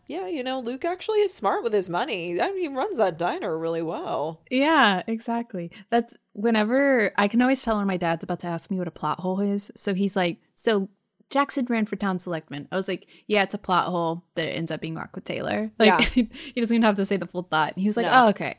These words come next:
Speaker 2: <laughs>
Speaker 1: Yeah, yeah, yeah. You never hear about it again.
Speaker 2: Yeah.
Speaker 1: It's like a baby plot hole, and then it just fizzles out.
Speaker 2: Yeah. I g-, I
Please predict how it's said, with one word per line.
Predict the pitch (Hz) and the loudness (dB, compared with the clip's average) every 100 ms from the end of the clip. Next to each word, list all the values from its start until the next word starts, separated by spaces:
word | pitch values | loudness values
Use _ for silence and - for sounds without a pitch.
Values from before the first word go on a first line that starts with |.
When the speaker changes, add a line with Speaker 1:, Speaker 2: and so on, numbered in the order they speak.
| 208 | -2
Speaker 2:
<laughs> | - | 2
Speaker 1:
Yeah, | 226 196 | 4 6
yeah, | 175 | 4
yeah. | 160 139 - - | 2 -2 -6 -6
You | 185 | -4
never | 196 202 208 208 202 196 | 4 8 10 10 10 6
hear | 190 175 | 4 4
about | 170 156 | 4 2
it | |
again. | 139 - - - _ _ | -4 -8 -10 -12 _ _
Speaker 2:
Yeah. | 190 151 147 | -4 0 2
Speaker 1:
It's | 208 | 4
like | 190 | 4
a | 180 | 4
baby | 156 196 196 208 | 4 6 6 4
plot | - 196 185 | 4 4 6
hole, | 190 180 | 4 4
and | 170 | 2
then | 170 | -2
it | 165 | -2
just | 160 160 - | -4 -4 -4
fizzles | 165 160 139 - | -4 -4 -6 -6
out. | - - _ _ - | -6 -8 _ _ 0
Speaker 2:
Yeah. | 208 220 190 - | 2 2 -2 2
I | 240 | 4
g-, | 240 220 | 4 4
I | 233 | 4